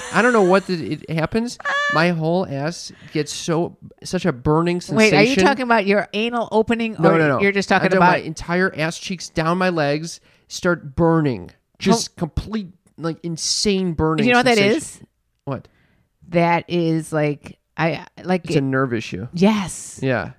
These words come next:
Speaker 2: Because sometimes if you get, like, you put that, like, a r-, rotating massager on your back or something, and your back starts, like, burning and
Speaker 1: Okay,
Speaker 2: itching.
Speaker 1: so what do I do about that shit?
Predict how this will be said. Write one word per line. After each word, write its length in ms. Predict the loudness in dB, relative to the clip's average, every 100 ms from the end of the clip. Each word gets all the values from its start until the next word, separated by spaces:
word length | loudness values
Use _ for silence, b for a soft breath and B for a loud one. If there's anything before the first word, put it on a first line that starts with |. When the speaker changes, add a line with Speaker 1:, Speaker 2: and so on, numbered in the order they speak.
| -8
Speaker 2:
Because 260 | -4 -4
sometimes 320 | -2 -4 -4 -4
if 80 |
you 80 | -4
get, 200 | -2 -2
like, 140 | -2 -6
you 140 | -6 -8
put 220 | -6 -4
that, 200 | -4 -4
like, 180 | -6 -4
a 300 | -2 -4 -6 -8 -6
r-, 80 | -6
rotating 520 | 0 0 0 -4 -4
massager 500 | -6 -4 -4 -2 -2
on 140 | -4 -4
your 200 | -4 -6
back 360 | -6 -6 -6 -8
or 60 |
something, 360 | -6 -6 -6 -6
and 120 | -6
your 100 | -8
back 300 | -6 -6 -6
starts, 260 | -8 -10 -12 _ -12
like, 240 | -8 -8 -10 -20 _
burning 300 | -4 -2 -4
and 100 | -2
Speaker 1:
Okay, 80 | 0
Speaker 2:
itching. 160 | 0 0
Speaker 1:
so 100 | 0
what 200 | 2 2
do 100 | 2
I 80 | 0
do 100 | 0
about 140 | 0
that 160 | -2 -4
shit? 480 | -8 -10 -10 -14